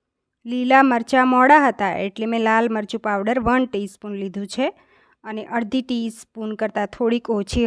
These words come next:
હળદર અને અડધી ટીસ્પૂન અજમો હાથેથી મસળીને એડ કરી લેવાનો છે અને બે ચપટી હિંગ. હવે તેની અંદર વન ફોર્થ ટીસ્પૂન કરતાં થોડોક વધારે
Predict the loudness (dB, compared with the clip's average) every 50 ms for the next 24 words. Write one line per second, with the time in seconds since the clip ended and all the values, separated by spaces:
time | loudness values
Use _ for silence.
0 | 2 2 2 0 2 0 0 0 0 0 -2 -2 -2 -6 _ _ _ _ _ _
1 | _ _ _ _ _ _ _ _ _ _ _ -12 -8 -8 -8 -4 -4 -4 -4 -2
2 | -2 -4 -4 -2 -4 -4 -6 -6 -10 -10 -8 -8 -6 -6 -4 -4 -4 -4 -2 0
3 | 0 0 0 0 0 0 0 0 -2 -4 -2 -2 0 0 0 0 0 -2 -2 -2
4 | -2 -2 0 0 0 0 0 -2 -2 -2 -2 -2 -2 -4 -6 -6 -6 -4 -2 -2
5 | 0 0 0 0 0 -2 -2 -2 -2 -2 -2 -4 -8 -18 -20 -20 -20 -20 _ _
6 | _ _ -14 -12 -8 -6 -4 -4 -4 -4 -2 0 2 4 4 4 4 2 -2 -6
7 | -6 _ _ -6 -6 -4 -4 -4 -4 -2 -2 0 0 2 2 0 0 0 -2 -6
8 | -8 _ _ _ _ _ _ _ _ _ _ _ _ _ _ _ _ _ _ _
9 | _ _ _ _ _ _ _ _ _ _ _ _ _ _ _ _ _ _ _ _
10 | _ _ _ _ _ _ _ _ _ _ _ _ _ _ _ _ _ _ _ -6
11 | -4 -2 -2 -2 0 0 0 0 0 0 0 0 0 0 -2 -2 -2 -4 -6 -6
12 | -10 _ _ _ _ _ _ _ _ _ -6 -4 -4 -4 -2 0 0 0 0 0
13 | -2 -6 -6 -6 -6 -8 -8 -6 -4 -4 -2 -2 -4 -4 -2 0 2 2 2 0
14 | -2 0 4 6 6 6 6 4 0 -2 0 2 4 4 4 4 2